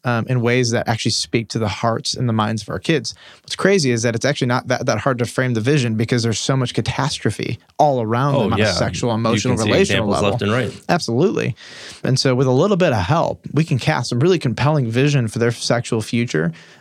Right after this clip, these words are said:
Speaker 1: um, and <laughs> also give them some pretty compelling reasons why not to give into the world's narrative, because it literally just does steal, kill, and destroy. And that's everywhere. That's really, really apparent. But I think you hit the nail on the head. If the kid has the Holy Spirit and you're engaged, uh, powerful, awesome things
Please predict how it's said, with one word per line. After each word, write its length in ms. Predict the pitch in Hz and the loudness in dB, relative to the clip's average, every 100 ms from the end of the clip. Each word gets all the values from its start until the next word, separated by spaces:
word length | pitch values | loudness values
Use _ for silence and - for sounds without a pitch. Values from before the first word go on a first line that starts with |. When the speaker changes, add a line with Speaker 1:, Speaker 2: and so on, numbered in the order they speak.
| - | -2
Speaker 1:
um, 180 | 120 113 | -2 2
and 80 | 143 | 0
<laughs> 140 | 127 | 4
also 240 | 202 - 143 | 2 2 2
give 180 | 147 | 2
them 100 | 135 | 2
some 160 | 127 127 | 2 0
pretty 200 | 208 208 | 2 0
compelling 400 | - 160 175 147 | 2 2 4 2
reasons 400 | 156 170 135 120 | 2 2 2 2
why 180 | 127 135 | 2 2
not 220 | 139 127 | 0 -2
to 60 | 131 | 0
give 160 | 139 | 0
into 120 | 131 120 | 0 0
the 80 | |
world's 280 | 120 123 120 | 2 2 2
narrative, 440 | 123 143 123 117 110 - - - - | 2 2 2 0 -2 -8 -20 -20 -2
because 240 | 156 170 170 | 2 4 4
it 40 | |
literally 360 | 165 185 190 170 | 2 4 4 4
just 280 | 151 156 - | 4 0 2
does 220 | 156 139 | 0 0
steal, 220 | 139 127 | 2 0
kill, 180 | 123 123 | 2 0
and 80 | 117 | 0
destroy. 440 | 113 - 120 123 - - - _ | -2 0 0 -2 -6 -14 -20 _
And 320 | 127 123 117 113 | 0 2 2 2
that's 240 | 117 107 | 0 0
everywhere. 480 | 104 104 120 117 110 | -2 0 0 0 0
That's 260 | 123 123 | 0 0
really, 460 | 113 123 127 120 113 | -2 0 2 2 2
really 260 | 110 - - | 0 0 0
apparent. 400 | 107 107 113 - | 0 -2 -2 -2
But 200 | 120 143 _ - - | -4 -4 _ -20 -20
I 20 | - | -6
think 160 | 131 | 0
you 40 | 127 | 0
hit 60 | |
the 60 | 123 | 2
nail 140 | 127 | 0
on 40 | 117 | 2
the 80 | 110 | 2
head. 160 | 120 | 2
If 80 | 110 | 0
the 80 | 117 | -4
kid 220 | - 185 | -2 0
has 120 | 185 | 0
the 100 | 156 | 2
Holy 200 | 143 127 | 0 0
Spirit 500 | 120 - 113 110 - - | -2 -4 -2 -2 -2 -6
and 180 | 139 123 | -4 0
you're 160 | 127 151 | 2 2
engaged, 720 | 139 113 110 107 - - - _ - | 2 0 -2 -2 -6 -10 -14 _ -4
uh, 180 | 127 117 - | -2 -4 -4
powerful, 440 | 139 127 120 - | 0 0 0 -2
awesome 360 | 107 104 107 117 | 0 0 0 -4
things 480 | 117 110 - - | -2 -2 -2 -6